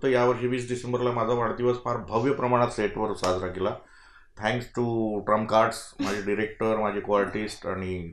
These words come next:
तंत्रज्ञ. त्या दिवशी mob पण खूप होता, Junior artist पण भरपूर होते. खूप सुंदर तो एक event, अ, ऑफ द स्क्रीन मला आठवणीत राहण्यासारखं आहे.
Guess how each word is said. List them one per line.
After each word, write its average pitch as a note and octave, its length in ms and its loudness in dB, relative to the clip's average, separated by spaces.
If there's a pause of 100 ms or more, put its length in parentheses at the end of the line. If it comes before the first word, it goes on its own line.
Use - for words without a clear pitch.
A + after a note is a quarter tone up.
तंत्रज्ञ. F#2+ 420 -2 (640)
त्या G2 100 2
दिवशी G#2 220 -2
mob F#2+ 320 2
पण A#2+ 180 0
खूप G#2+ 120 -2
होता, F2+ 460 -2 (100)
Junior G2 340 -2
artist F#2 340 -2
पण A2 140 -6
भरपूर G2 280 -2
होते. E2 380 -10 (460)
खूप D3+ 180 -4
सुंदर C#3 200 2
तो D3+ 180 2
एक D3+ 180 2
event, C3+ 400 4
अ, B2 200 8
ऑफ G#2+ 320 2
द - 20 -2
स्क्रीन G#2+ 360 -4
मला G2 220 2
आठवणीत F#2+ 560 0
राहण्यासारखं E2 580 -4
आहे. - 200 -10